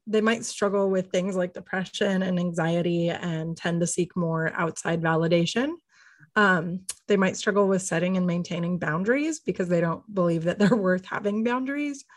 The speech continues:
Um, and I think individuals with, like, low self-esteem might describe themselves more as people pleasers. Um, and they are often not the people that they're pleasing.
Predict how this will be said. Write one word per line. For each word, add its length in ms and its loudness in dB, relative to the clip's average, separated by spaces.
Um, 280 4
and 100 0
I 100 2
think 200 0
individuals 640 0
with, 200 0
like, 180 -4
low 160 -2
self-esteem 880 -2
might 320 2
describe 340 2
themselves 800 -2
more 260 0
as 300 -2
people 340 0
pleasers. 640 2
Um, 560 0
and 440 2
they 400 4
are 180 2
often 320 -4
not 260 -4
the 60 -8
people 300 -4
that 160 0
they're 120 10
pleasing. 600 4